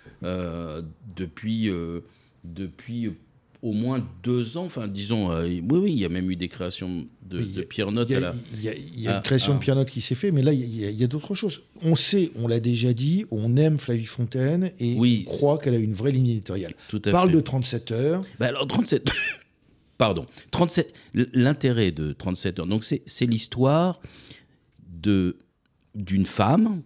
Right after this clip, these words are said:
Speaker 1: jouée par Elsa Droguer. C'est l'histoire d'une femme qui vient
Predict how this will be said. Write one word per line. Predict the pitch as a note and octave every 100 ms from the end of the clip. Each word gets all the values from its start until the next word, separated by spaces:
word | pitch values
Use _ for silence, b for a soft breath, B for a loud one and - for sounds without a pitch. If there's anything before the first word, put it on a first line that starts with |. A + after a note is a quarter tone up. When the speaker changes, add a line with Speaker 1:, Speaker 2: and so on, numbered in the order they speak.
| _ _
Speaker 1:
jouée | G#2 E2 F#2 G2+
par | - F2 E2+
Elsa | G2 F2+ F2 F#2 F2+ D#2+
Droguer. | D#2+ E2 E2+ G2+ D3+ E3 B B B B G#2+ -
C'est | - -
l'histoire | D3 C3 B2+ - A2 F#2 E2+
d'une | F#2 F#2+
femme | F#2+ - A2 B2+ D#3 D3
qui | - G#2+
vient | F#2+ F2+ G2 F#2